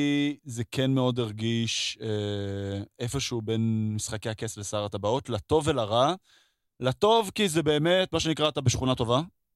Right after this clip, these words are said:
אתה ב-, בין שני מיילסטונים שהפכו להיות, אה, אה, כל כך מרכזיים ומדוברים בפופ קלצ'ר של השנים האחרונות.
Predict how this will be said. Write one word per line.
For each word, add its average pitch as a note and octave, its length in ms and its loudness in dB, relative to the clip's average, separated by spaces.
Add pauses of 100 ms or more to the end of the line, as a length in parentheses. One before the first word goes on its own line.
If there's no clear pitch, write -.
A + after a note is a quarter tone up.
(160)
אתה G#2+ 140 -4
ב-, G#2+ 380 0
בין A#2+ 200 2
שני B2 360 0
מיילסטונים A#2 640 0
שהפכו G#2 400 -4
להיות, G#2+ 320 -4
אה, G2 420 0 (720)
אה, G2 560 -4 (360)
כל A2 180 -2 (100)
כך C3+ 600 2
מרכזיים A#2+ 520 0
ומדוברים A2 600 0
בפופ G2+ 400 -2
קלצ'ר G2+ 300 -4
של F#2+ 140 -8
השנים G2 300 0
האחרונות. G2+ 760 -2